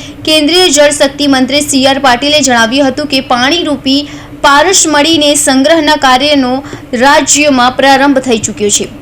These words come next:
રાજ્યમાં એંસી હજાર બોરને લાગતા વોટર હાર્વેસ્ટિંગ કામો કરવાનું કમિટેડ મળ્યું છે. આવનાર સમયમાં ગુજરાતમાં બેથી અઢી લાખનો લક્ષ્યાંક છે.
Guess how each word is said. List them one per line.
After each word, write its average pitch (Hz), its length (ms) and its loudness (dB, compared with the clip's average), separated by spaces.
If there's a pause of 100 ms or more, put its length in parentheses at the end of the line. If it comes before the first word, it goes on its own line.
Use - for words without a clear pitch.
(140)
રાજ્યમાં 294 580 2
એંસી 294 240 0
હજાર 285 400 2
બોરને 285 420 2
લાગતા 277 580 2 (320)
વોટર 285 400 2
હાર્વેસ્ટિંગ 285 640 -2
કામો 262 320 2
કરવાનું 285 540 0
કમિટેડ 262 600 -2
મળ્યું 208 300 -2
છે. - 180 -6 (1300)
આવનાર 320 420 4
સમયમાં 370 640 2 (140)
ગુજરાતમાં 330 720 2
બેથી 302 460 2
અઢી 311 180 -2
લાખનો 285 680 0
લક્ષ્યાંક 294 680 0
છે. 311 180 -2